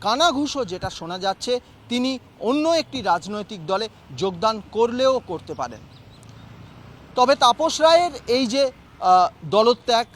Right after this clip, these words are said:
বা বিধায়ক পদ ত্যাগ, এইটা গতকালকে রাত থেকে রীতিমতো ঝড়ের মতো হয়ে গেছে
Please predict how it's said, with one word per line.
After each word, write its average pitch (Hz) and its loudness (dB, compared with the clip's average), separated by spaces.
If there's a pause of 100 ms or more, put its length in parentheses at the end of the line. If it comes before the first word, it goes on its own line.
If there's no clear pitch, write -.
(180)
বা 180 6
বিধায়ক 196 0 (100)
পদ 208 0 (140)
ত্যাগ, 208 -2 (380)
এইটা 196 2 (180)
গতকালকে 220 0
রাত 160 -2 (120)
থেকে 180 -8 (300)
রীতিমতো 262 -2 (160)
ঝড়ের 311 4
মতো 285 2
হয়ে 233 2
গেছে 208 -6